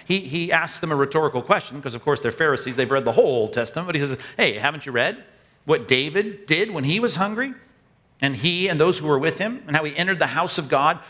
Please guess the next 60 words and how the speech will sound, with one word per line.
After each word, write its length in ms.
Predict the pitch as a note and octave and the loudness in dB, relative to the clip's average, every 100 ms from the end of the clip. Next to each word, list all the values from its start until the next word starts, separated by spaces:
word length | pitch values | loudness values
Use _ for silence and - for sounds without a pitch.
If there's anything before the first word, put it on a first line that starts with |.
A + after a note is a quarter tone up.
| - | -4
took 180 | - G#3+ | -2 0
and 120 | C#3 D3+ | -2 -2
ate 240 | G3 A3 | -2 0
the 80 | D3+ | 0
bread 300 | C3 D#3 F3 | 2 2 2
of 100 | C#3 | -2
the 80 | C3 | -6
presence," 720 | - - D3+ D3+ A#3 A#3 - | -4 0 0 0 -2 -2 -2
which 160 | C#3+ | -4
you 80 | D3 | -4
may 160 | D#3 D#3 | -2 -2
be 140 | D#3 | -2
familiar 360 | - D3+ D#3 D#3 | -4 -4 -2 0
with 160 | D#3 - | 0 2
as 240 | D3+ - - - | -2 -2 -14 0
the, 100 | D3+ | 2
the 200 | D#3+ C#3+ | 2 0
show 440 | A#2 - - D#3 F3+ | -2 0 2 4 4
bread, 340 | D3+ D#3 E3+ | 4 2 2
it's 140 | F#3 E3+ | -2 -2
also 240 | F3 F#3 | -2 -2
called. 400 | - F#3 G#3+ G#3 - _ _ | 0 -2 -2 -8 -20 _ _
"But 100 | E3+ | 0
they 80 | D#3+ | 2
would 160 | D3+ C3+ | 0 2
take 260 | A#3+ C4+ | 0 4
that 220 | D#3 A2+ | 2 2
bread, 320 | A#2+ A#2 C#3+ F3 | 0 2 2 0
and 100 | D3+ | -2
as 120 | B2+ | -4
it 100 | C3+ | -2
says, 480 | - C4 D3+ C#3+ - - | 2 4 4 2 -2 -4
it's 160 | E3 G3+ | 0 2
only 260 | G#3 F#3+ | 2 2
lawful 480 | D#3+ G3 A3+ - F3 | 6 6 4 2 0
for 160 | E3+ F#3 | 2 0
the 80 | |
priest 400 | F3+ C4+ C4 - - | 0 2 2 2 -2
to 80 | |
eat." 320 | C3 G#2 F2+ - _ _ - | -4 -4 -6 -18 _ _ -2
Well, 140 | E3+ | 2
he 80 | A#3 | 2
comes 320 | F3+ D#3+ C3 | 2 0 0
in 140 | D#3 E3 | 0 2
when 100 | E3+ | 0
it's 160 | E3 | 0
not 320 | D#3 G#3 A#3+ | 2 4 2
yet 240 | C3 A#2 B2 | 0 0 0
eaten, 260 | C#3 G3+ | -4 -2
so 140 | F3+ D3+ | 0 2
I 60 | |
assume 320 | C#3+ - A3 D#3+ | 2 0 -2 0
it's 120 | - | 0
Saturday 600 | - F#3 F#3 C3+ C#3+ F3+ | 2 2 0 0 0 2
or 120 | C3+ | 0
it's 140 | B2+ - | 0 2
early 320 | F#3+ F#3 D#3 | 2 2 -2
in 100 | C#3+ | -2
the 60 | C3 | 0
week, 420 | F#3 G#3+ G#3 | 2 2 0